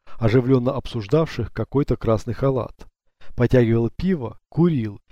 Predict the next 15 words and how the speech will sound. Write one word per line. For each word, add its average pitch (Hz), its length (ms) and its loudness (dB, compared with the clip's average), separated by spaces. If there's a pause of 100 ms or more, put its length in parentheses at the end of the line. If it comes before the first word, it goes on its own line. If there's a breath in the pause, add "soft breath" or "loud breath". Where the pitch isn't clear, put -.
(100)
и 117 120 -2
чувствовал 156 480 -2
себя 123 380 2
чем 113 240 -4
дальше, 143 320 2
тем 131 160 -6
спокойнее. 131 800 -4 (560 soft breath)
Ласковый, 117 540 2
теплый, 117 440 -2
еле 117 240 2
заметный 131 420 0
ветерок 123 600 -2
невесомо 117 500 -2
ерошил 117 440 -2
волосы. 135 580 -8